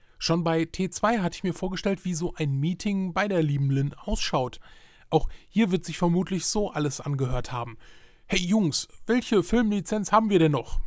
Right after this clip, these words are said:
Ah, Back to the Future. Okay, alles klar, wie immer, das Spiel darf nur minimal Ähnlichkeit mit dem Film haben, also geringer Wiedererkennungswert. Was glauben die eigentlich, uns da als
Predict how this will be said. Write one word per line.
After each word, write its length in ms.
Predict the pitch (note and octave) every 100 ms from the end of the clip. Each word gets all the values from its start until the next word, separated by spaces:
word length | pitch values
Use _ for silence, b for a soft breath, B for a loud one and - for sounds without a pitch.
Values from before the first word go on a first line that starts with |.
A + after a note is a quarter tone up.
| - -
Ah, 340 | F3+ A#3 F3+
Back 380 | C3 F3 - -
to 160 | A3 F#3
the 80 |
Future. 540 | G#3 - A#3 - C#3+ A2+ B B B B
Okay, 540 | F3 G3+ - G3 D#3+
alles 320 | C3+ D#3 F3 -
klar, 280 | C#3 B2
wie 200 | B2+ F#3+
immer, 340 | F#3 F#3 F3 C3
das 240 | C3 E3
Spiel 420 | - - - F#3
darf 220 | F3+ F#3 -
nur 140 | F#3
minimal 580 | E3+ D#3+ G#3+ G#3 F#3+ F3+
Ähnlichkeit 640 | G3 G3+ F#3 - D3+ D#3+
mit 160 | F3 F3
dem 180 | G3 G3+
Film 320 | - A#3+ A3
haben, 180 | A3 G#3+ B B
also 360 | B C3+ B2+ C#3
geringer 720 | C3+ C3 D3 A#2+ E3 F3 C3+ A2+
Wiedererkennungswert. 960 | B2+ C#3+ B2+ A2+ A#2 C#3+ D#3 D#3 F#3 G3+ - B B B F3 D#3+
Was 300 | D#3 F3+ - -
glauben 540 | C#3+ C3+ - F#3+ G3+
die 160 | F3 -
eigentlich, 420 | D3 G3 - D3+
uns 220 | D3+ -
da 160 | D#3+ D#3+
als 280 | D#3+ -